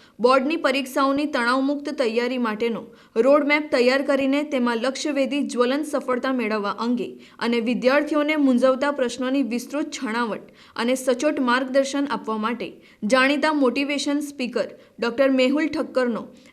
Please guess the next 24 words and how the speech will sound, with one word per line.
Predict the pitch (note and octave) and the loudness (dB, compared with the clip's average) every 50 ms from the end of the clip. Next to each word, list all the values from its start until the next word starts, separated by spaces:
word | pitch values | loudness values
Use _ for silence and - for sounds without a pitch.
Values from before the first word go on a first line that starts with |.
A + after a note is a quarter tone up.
| _ | _
વિજય | G#3 A3+ C4 A#3 C4 D4 D#4 | -2 0 0 2 2 2 2
ભવ | D4+ A#3+ C#4+ C#4+ D4+ D#4 D4 | 2 4 4 4 4 2 2
કર | - C4+ C4 B3 | 0 0 2 4
લો | C4 C4+ C#4 | 4 4 4
તૈયારી | C#4 C4+ A#3 A#3 A#3 B3 B3+ C4+ C#4 | 4 0 0 2 2 0 0 0 -2
જીત | A3+ - B3+ C4 C4 - - | -4 -4 -6 -6 -8 -6 -6
કી | D4 D4 | -4 -4
સેમિનાર | D4 D4+ B3+ B3 B3 B3 B3 B3+ C4 C#4 | -2 -2 -2 0 0 0 0 0 -2 0
યોજાયો | C4+ B3 A#3 A3 A3+ A3+ G#3+ G#3 | 2 2 2 2 2 -2 -2 -4
હતો. | A#3+ G#3+ - E3+ - - - _ _ _ _ _ - _ _ | -4 -6 -8 -10 -12 -14 -20 _ _ _ _ _ -20 _ _
ધી | A3 A#3 C#4 | -2 0 2
માંડવી | B3+ C#4 B3+ B3+ C4 C#4+ D#4 | 2 2 2 2 2 0 0
એજ્યુકેશન | D4+ - C4 A#3 A#3 C#4+ B3 D4 C#4 C#4+ D4 C#4+ D4 | 2 2 2 2 2 -2 -2 -2 -2 -2 -2 -2 -4
સોસાયટી | D4 D4 C4 A3+ - C#4 B3+ B3+ C4 B3+ C#4 D4+ C#4+ | -2 -2 -2 -2 0 0 0 0 0 0 -2 -2 -2
ધી | G#3 C4 B3 | -2 0 0
માંડવી | A#3+ A#3+ A#3+ A#3+ B3 C4 D4 | 0 0 0 0 0 0 0
હાઈસ્કૂલમાં | D4 C#4 C#4 A3 G#3+ G#3+ - - C4 C4 A#3 G3 D3 - - - - - _ _ | 0 -2 -2 -4 -4 -4 -2 -2 0 0 0 -2 -4 -8 -12 -18 -20 -20 _ _
યોજાયેલા | A3+ B3+ C4 C4 A#3 D4 D4 D4+ D4+ D#4 D4+ - | 4 4 6 6 6 4 4 4 4 2 2 4
આ | C4 C#4 D4+ | 4 2 2
સેમિનારમાં | D4+ D4+ D4 C4+ C4+ C4+ C4+ C4+ C4+ C4+ C4 C#4 C#4+ C#4+ | 2 0 0 0 2 2 2 2 0 2 2 2 0 0
પ્રેરણાદાયી | C#4+ A#3+ B3+ B3 B3 B3+ C#4+ C#4+ C4+ C#4 C4+ C#4+ D4+ D#4 D4+ - | 0 0 0 0 2 2 0 2 2 2 2 0 -2 -4 -6 -8
અને | A#3 A3+ A#3 A3+ A3+ | -6 -6 -6 -6 -2
આત્મવિશ્વાસવર્ધક | A#3+ A#3+ B3 B3 C4+ D4 D4+ C#4+ B3+ G#3+ - B3+ A#3+ B3 B3 B3 - A3 A3+ A3+ G#3+ G3+ A#3+ A#3 A#3 - | -2 -2 -2 -2 -2 -2 -2 -2 -2 -4 -4 -4 -4 -4 -4 -6 -6 -4 -4 -2 -2 -2 -4 -4 -4 -4
તાલીમ | A3+ A3 A3+ A3+ G3 - | -4 -4 -4 -4 -6 -8